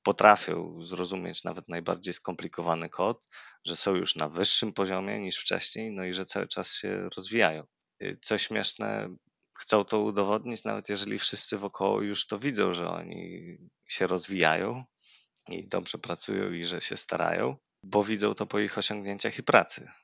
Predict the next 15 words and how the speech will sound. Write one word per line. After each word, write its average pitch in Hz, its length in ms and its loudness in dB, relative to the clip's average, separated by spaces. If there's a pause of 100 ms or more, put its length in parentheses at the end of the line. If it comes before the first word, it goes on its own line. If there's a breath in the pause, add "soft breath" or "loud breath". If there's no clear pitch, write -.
(200)
Tylko - 240 -6
że 101 280 2 (560 soft breath)
problemem 104 560 2
jest 101 420 -4
tutaj 98 380 -8
też 95 300 -4
brak 98 320 4
wyraźnego, 98 560 0
pozytywnego 92 680 -4
feedbacku 85 540 2
w 90 60 -14
zespole. 85 520 -8 (540 soft breath)
W - 220 -8
tym 92 460 -2 (460 soft breath)
zwłaszcza 90 640 0